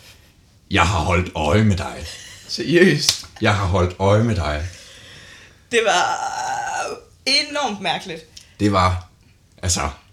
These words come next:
Speaker 3: Også fordi, at jeg
Speaker 1: Ja.
Speaker 3: tror, hva-, altså, jeg kan ikke engang huske, om det var i den rækkefølge, men han sta-, jeg tror faktisk, han startede med at sige, at han havde holdt øje med mig.
Speaker 1: Mhm.
Speaker 3: Øhm, og så, så sød som jeg er,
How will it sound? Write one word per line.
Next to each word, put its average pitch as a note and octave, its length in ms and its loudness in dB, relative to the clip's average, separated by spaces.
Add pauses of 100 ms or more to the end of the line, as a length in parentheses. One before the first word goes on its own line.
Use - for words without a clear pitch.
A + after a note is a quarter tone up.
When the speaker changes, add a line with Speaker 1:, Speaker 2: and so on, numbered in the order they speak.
(140)
Speaker 3:
Også C#4+ 200 6
fordi, C4+ 340 -4
at - 120 -8
jeg A#3+ 100 0
Speaker 1:
Ja. - 80 2
Speaker 3:
tror, E4 300 2
hva-, A#3 180 -6
altså, A#3+ 180 -6
jeg B3 100 -6
kan D4 60 -8
ikke E4 100 -4
engang C4+ 140 -4
huske, E4 200 -4
om A#3 80 -6
det A3+ 120 -10
var G#3+ 120 0
i G3+ 100 -4
den B3+ 160 -2
rækkefølge, A#3 440 -4
men A3 80 -10
han A#3 100 -6
sta-, B3+ 200 -6
jeg B3 80 -8
tror D4 120 -4
faktisk, C4 160 -4
han B3 80 -6
startede C#4+ 380 0
med F#3+ 80 -6
at F3+ 60 -6
sige, G3+ 300 -6
at G#3 80 -6
han F3 120 -12
havde F3 120 -10
holdt E3+ 200 -8
øje F#3 180 -6
med F#3+ 160 -10
mig. A2 100 4
Speaker 1:
Mhm. A#2+ 180 2 (480)
Speaker 3:
Øhm, F#3 640 0
og G#3 100 -2
så, C4 140 0 (840)
så - 140 -8
sød G#3 180 -4
som F#3 160 -6
jeg F3 60 -2
er, A#3+ 120 0